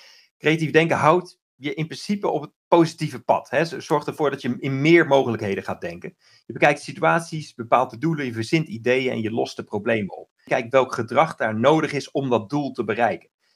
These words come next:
Daarbij hebben wetenschappers ook nog vastgesteld dat het proces van creatief bezig zijn ook heel fijn kan zijn op zichzelf.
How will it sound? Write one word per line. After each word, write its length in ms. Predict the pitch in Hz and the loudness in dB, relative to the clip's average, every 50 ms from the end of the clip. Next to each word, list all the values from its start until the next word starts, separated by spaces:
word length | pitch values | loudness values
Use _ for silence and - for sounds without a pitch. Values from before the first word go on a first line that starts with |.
| _ - | _ -4
Daarbij 220 | 123 120 139 147 | 2 4 4 4
hebben 200 | 151 143 139 131 | 4 2 0 0
wetenschappers 520 | 139 151 151 - - - 139 - 131 - 170 | 0 0 0 0 0 0 0 0 0 -2 -4
ook 120 | 170 160 | -4 -4
nog 140 | 139 131 - | -4 -4 -2
vastgesteld 680 | - 156 156 - 135 - - 117 104 127 156 - - _ | 0 -2 -2 -2 -8 -6 -2 0 0 0 -2 -4 -8 _
dat 160 | - 123 117 | -6 -6 -6
het 160 | 123 113 - _ | -6 -10 -12 _
proces 400 | - 123 120 - 190 185 185 - | -10 -10 0 2 2 2 4 2
van 120 | 143 123 | -4 -4
creatief 340 | - 131 120 117 117 110 101 | -2 -2 -4 -4 -4 -4 -2
bezig 320 | 117 107 107 104 107 107 | 0 0 0 -2 -4 -6
zijn 300 | - - 98 98 98 - | -4 -4 -2 -2 -4 -6
ook 160 | 101 101 98 | -8 -8 -6
heel 300 | - 113 107 104 - - _ _ _ | -4 -4 -4 -4 -4 -8 _ _ _
fijn 300 | - - 123 113 107 98 | -2 0 0 2 0 -2
kan 140 | 101 110 101 | -2 -4 -4
zijn 200 | 104 101 92 92 | -4 -4 -6 -8
op 80 | 92 - | -10 -12
zichzelf. 460 | - 110 - - 92 101 143 - | -16 -12 -8 -6 -4 -4 -6 -6